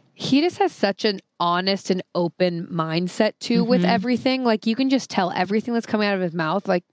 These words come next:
Speaker 1: like you said, he's not gonna hate on his on this, that, or this. He's like, "No, that all made me where I
Speaker 2: Mm-hmm.
Speaker 1: am now and all made the current Luda. And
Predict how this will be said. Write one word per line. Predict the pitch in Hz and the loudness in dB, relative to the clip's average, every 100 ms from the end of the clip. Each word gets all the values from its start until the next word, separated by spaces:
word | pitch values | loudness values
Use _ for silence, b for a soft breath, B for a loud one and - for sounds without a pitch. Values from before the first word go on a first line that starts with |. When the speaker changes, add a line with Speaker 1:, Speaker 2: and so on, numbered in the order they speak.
| - | -4
Speaker 1:
like | 208 226 | -2 -2
you | |
said, | 226 262 175 | -4 -4 -2
he's | 208 | -2
not | 214 226 | -2 -2
gonna | 254 247 202 B B B B B | 0 0 -2 B B B B B
hate | - 220 - | 0 0 0
on | 202 202 196 | 0 0 0
his | 180 190 175 - _ - | 0 0 0 -6 _ -4
on | 175 180 | -4 0
this, | 190 196 - | 0 0 -2
that, | 190 190 | -2 0
or | 180 | 0
this. | 160 214 185 | 0 0 0
He's | 214 208 | 0 0
like, | 220 | 0
"No, | 403 262 | 0 2
that | 202 | 2
all | 240 240 | 2 0
made | - 202 214 | -2 0 0
me | 214 220 214 - - | 2 0 0 -4 -4
where | 196 196 196 | 2 2 4
I | 196 | 2
Speaker 2:
Mm-hmm. | |
Speaker 1:
am | 196 196 | 0 0
now | 208 269 190 | -2 -2 -2
and | 175 | 0
all | 175 180 185 b b b | 0 0 -2 b b b
made | 180 196 180 | 0 2 0
the | 202 | -2
current | - 294 254 | 0 2 2
Luda. | 175 170 170 180 | 2 2 2 0
And | 185 190 185 | -2 -2 -4